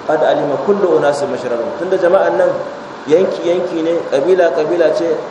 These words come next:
ayari-ayari ne, to, kowane idan ruwa ayari guda su tattara a nan. Ba sai an zo a riƙa turereniya ba, ana tashin hankali gurin ɗiban ruwa. Ku wannan gurin ɓuɓɓugar shine naku, ku kuma wannan shine naku, ku kuma wannan shine naku,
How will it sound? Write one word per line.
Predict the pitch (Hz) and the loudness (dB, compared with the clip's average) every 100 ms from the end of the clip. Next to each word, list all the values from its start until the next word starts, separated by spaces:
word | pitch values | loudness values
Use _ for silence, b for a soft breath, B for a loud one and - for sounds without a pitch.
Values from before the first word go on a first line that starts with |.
| - | -2
ayari-ayari | 160 180 170 170 147 170 165 170 | 4 6 4 4 2 4 2 0
ne, | 170 - - - - | -4 -6 -10 -14 -6
to, | 135 123 - | -4 -4 0
kowane | 185 185 160 151 | 4 6 4 2
idan | 165 151 | 2 2
ruwa | 147 156 160 156 - - - - - | 4 4 4 0 -4 -10 -12 -10 2
ayari | 151 156 151 139 151 135 | 4 4 4 2 0 0
guda | 131 143 | 2 4
su | 143 139 | 2 -2
tattara | 127 - 127 - | -4 0 2 2
a | 117 | 0
nan. | 104 - - | -2 -6 -2
Ba | 123 | 0
sai | - 156 | 2 0
an | 143 160 | 2 2
zo | 160 | 4
a | 160 | 2
riƙa | 160 151 | 2 -2
turereniya | 135 135 151 160 143 143 156 | -4 -2 2 2 2 2 4
ba, | 156 160 - - - - 143 | 2 0 -6 -10 -12 -10 -2
ana | 160 143 | 0 2
tashin | 147 151 147 147 | 2 2 2 0
hankali | 147 147 139 | -2 -2 -4
gurin | 135 139 139 | -2 -2 -4
ɗiban | - 127 | -4 -4
ruwa. | 120 - - - - - | -4 -8 -10 -14 -14 -4
Ku | 156 | 2
wannan | 170 175 156 | 4 4 2
gurin | 147 156 | 2 2
ɓuɓɓugar | 156 139 151 143 - | 2 -2 0 0 -2
shine | 143 131 | -4 -2
naku, | 120 120 - - | -2 -2 -4 -4
ku | 151 | -4
kuma | 160 165 160 | 0 2 2
wannan | 139 | 0
shine | 143 135 | -2 -4
naku, | 120 120 151 | -2 -2 -4
ku | 147 156 | -6 -6
kuma | 160 160 | 0 2
wannan | 143 | 2
shine | 143 135 | -4 -6
naku, | 120 117 | -4 -6